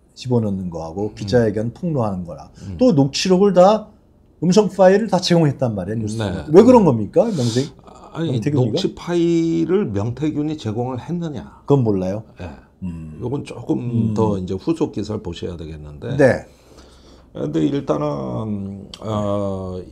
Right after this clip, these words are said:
Speaker 2: 이 명태균이라는 사람은
Speaker 1: 음.
Speaker 2: 이 대통령 부부와 친분을 위해서 공천에도 개입하고 또 여론조사를 명목으로 이렇게 돈을도 벌었다는 소문이
Speaker 1: 음.
Speaker 2: 들려요.
Speaker 1: 그래요?
Speaker 2: 그래서
Speaker 1: 음.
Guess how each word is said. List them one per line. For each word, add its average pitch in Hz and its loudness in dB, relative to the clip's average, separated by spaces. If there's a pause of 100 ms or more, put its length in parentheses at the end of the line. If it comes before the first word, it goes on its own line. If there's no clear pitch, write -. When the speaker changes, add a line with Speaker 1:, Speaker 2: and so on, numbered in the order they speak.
Speaker 2:
이 135 -8
명태균이라는 120 -6
사람은 104 -8
Speaker 1:
음. 107 -2 (340)
Speaker 2:
이 95 -4
대통령 135 -8
부부와 113 -4
친분을 117 -10
위해서 101 -8
공천에도 113 -6
개입하고 98 -10
또 143 -4
여론조사를 135 -2
명목으로 95 -8 (300)
이렇게 107 -8
돈을도 110 -6
벌었다는 85 -10
소문이 120 -8
Speaker 1:
음. - -6
Speaker 2:
들려요. - -12 (120)
Speaker 1:
그래요? 85 -10
Speaker 2:
그래서 101 -4
Speaker 1:
음. 87 -10